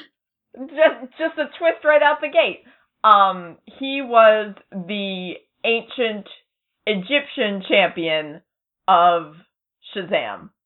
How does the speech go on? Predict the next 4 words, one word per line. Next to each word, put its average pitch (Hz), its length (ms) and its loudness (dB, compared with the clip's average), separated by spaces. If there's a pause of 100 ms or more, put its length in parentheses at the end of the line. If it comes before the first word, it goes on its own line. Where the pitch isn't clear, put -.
(320)
the 208 80 0
Wizard. 175 460 -8 (480)
Um, 151 680 0 (480)
'cause 185 280 2